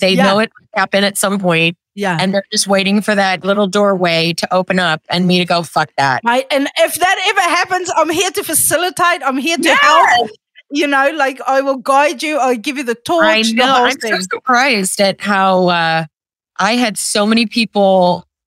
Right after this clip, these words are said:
Speaker 1: meeting in relationships. I have a very successful relationship that met through me, me, meeting, not me, but
Speaker 2: Yeah.
Speaker 1: being fans of mine, fi-, falling in love with each other. And then they had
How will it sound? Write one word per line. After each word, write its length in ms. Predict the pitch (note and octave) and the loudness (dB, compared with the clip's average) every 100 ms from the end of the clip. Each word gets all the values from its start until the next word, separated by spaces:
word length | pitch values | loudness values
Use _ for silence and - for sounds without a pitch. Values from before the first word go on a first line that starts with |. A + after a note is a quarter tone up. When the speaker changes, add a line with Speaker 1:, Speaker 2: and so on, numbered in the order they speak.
| _ F#3 | _ -6
Speaker 1:
meeting 520 | F#3+ G3+ G3+ A#3 C#4+ | 0 2 2 2 0
in 180 | G#3+ G#3 | 0 0
relationships. 800 | F#3+ F#3 G3 G#3+ - A#3+ A3+ - | 2 0 0 -4 -2 -4 -4 -4
I 140 | F#3 G3+ | -2 0
have 200 | G#3+ G3 | 0 0
a 100 | F3+ E3 | -2 -2
very 280 | G3+ A3 A#3+ | 0 2 0
successful 640 | - G3+ - G3+ - G#3+ | -4 -6 -2 -2 -2 0
relationship 720 | G3+ F#3 F#3 - G3 - G3+ - | 2 2 0 -2 -4 -4 -4 -4
that 180 | E3 | -4
met 240 | E3+ F3 - | 0 -2 -2
through 180 | - F#3+ | -4 -2
me, 420 | E3+ F3+ F3 F#3+ _ _ _ _ G3 | 2 2 2 0 _ _ _ _ -2
me, 180 | A3 G3 | 0 0
meeting, 420 | A3 B3 F#3+ E3+ | 0 2 0 0
not 240 | F#3 G#3 G3 | 2 0 -2
me, 220 | G3 F#3 | 0 0
but 200 | D3+ F3+ | 0 -4
Speaker 2:
Yeah. 180 | D#3+ C3+ | -4 -2
Speaker 1:
being 200 | G3+ G3 G3 | 0 0 -2
fans 300 | F#3 F#3 F#3+ | -2 0 0
of 100 | G3 | -2
mine, 440 | F#3 F3+ F3 F3 F3 _ | 0 0 2 -2 -4 _
fi-, 320 | - F#3+ F#3 | -2 0 -2
falling 540 | - G#3+ G3 G3+ G3 - - | -2 0 2 2 0 -2 -2
in 240 | F#3+ F#3+ | 0 2
love 180 | F#3 F3+ | 2 0
with 160 | F#3 F#3+ | -2 -2
each 180 | F#3+ F#3+ | -2 -2
other. 320 | F3+ F3 F3+ _ _ - | 0 0 0 _ _ -6
And 180 | G3 G#3 | 0 2
then 400 | G#3+ F#3 G3 G3 | 2 0 0 2
they 140 | G3 | 2
had 320 | G#3 F#3+ F#3 | 0 -2 -4